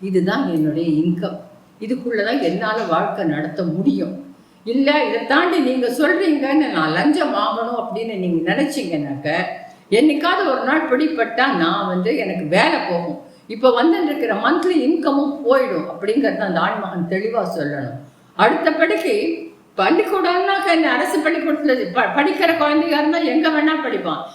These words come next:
நாளைக்கு பிரைவேட் பள்ளிக்கூடத்துல சேர்ந்துட்டு அப்பா ஜெயிலுக்கு போன அப்பான்னு சொல்றதை விட நேர்மையா அரசு பள்ளிக்கூடத்துல படிச்சே ஜெயிச்சு வரலாம். இந்த கேஸை எடுத்து இந்த நீதிபதி இவங்களுக்கெல்லாம் தண்டனை கொடுத்துட்டு முடிவுல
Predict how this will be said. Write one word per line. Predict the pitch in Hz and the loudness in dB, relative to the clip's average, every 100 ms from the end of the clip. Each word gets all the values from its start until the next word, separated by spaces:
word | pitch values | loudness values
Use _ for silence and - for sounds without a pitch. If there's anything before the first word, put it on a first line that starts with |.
| - | -6
நாளைக்கு | 180 202 277 302 240 | 0 2 2 0 0
பிரைவேட் | 277 381 392 | 2 2 0
பள்ளிக்கூடத்துல | 349 320 302 277 277 | 0 2 2 0 0
சேர்ந்துட்டு | - 294 311 294 | 2 2 4 4
அப்பா | 294 - 320 | 2 2 0
ஜெயிலுக்கு | 285 247 339 285 269 | 2 2 2 -2 -2
போன | 254 220 | -2 -2
அப்பான்னு | - 269 285 - | 0 0 2 0
சொல்றதை | 214 196 196 196 | -4 -4 -4 -4
விட | 196 214 294 202 - - - | -2 0 2 0 -6 -12 -2
நேர்மையா | 233 269 269 262 277 220 226 196 | 0 2 2 2 2 0 -2 -2
அரசு | 202 - 330 247 | 0 0 -2 0
பள்ளிக்கூடத்துல | 233 233 226 233 214 220 | 0 2 0 0 -2 0
படிச்சே | 226 - 285 | 0 2 2
ஜெயிச்சு | - 202 269 - 175 | 2 -2 -2 -4 -4
வரலாம். | 190 202 190 - - - - _ - _ _ _ _ _ _ _ - | 0 0 0 -4 -8 -16 -20 _ -20 _ _ _ _ _ _ _ -6
இந்த | 196 196 | 0 0
கேஸை | 196 - 415 381 | 2 2 2 0
எடுத்து | 254 190 180 214 | -2 -2 -2 -2
இந்த | 175 | 0
நீதிபதி | 160 202 320 - 165 135 147 - 202 | -2 2 2 2 0 -2 -2 -2 -4
இவங்களுக்கெல்லாம் | 196 180 175 175 208 285 | -2 -2 -2 -2 0 0
தண்டனை | 269 233 254 220 | 0 0 -2 -2
கொடுத்துட்டு | 180 170 - 175 143 127 - - - - _ 262 | -4 -4 -6 -2 -2 -2 -6 -12 -18 -20 _ 4
முடிவுல | 330 392 285 | 4 4 0